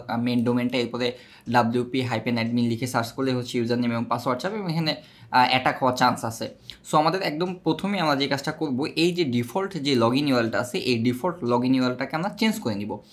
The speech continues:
তো এটা আমরা কীভাবে চেঞ্জ করব? এটার জন্য আমরা এখানে প্লাগইনসে আসবো,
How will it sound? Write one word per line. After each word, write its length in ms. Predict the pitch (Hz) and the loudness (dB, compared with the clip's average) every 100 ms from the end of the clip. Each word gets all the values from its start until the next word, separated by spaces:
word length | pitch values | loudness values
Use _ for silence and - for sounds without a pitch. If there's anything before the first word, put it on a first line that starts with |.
| - - | -16 0
তো 60 | |
এটা 120 | 175 185 | 4 4
আমরা 120 | 175 | 4
কীভাবে 280 | 196 170 143 | 2 2 2
চেঞ্জ 220 | 113 113 | 0 -2
করব? 220 | 110 107 | -4 -4
এটার 180 | 127 147 | -4 -2
জন্য 120 | 156 | -2
আমরা 100 | 147 | -2
এখানে 220 | 139 151 | -2 -6
প্লাগইনসে 540 | 151 123 127 151 - 104 | 0 2 2 2 0 0
আসবো, 380 | 104 139 214 | 0 -4 -6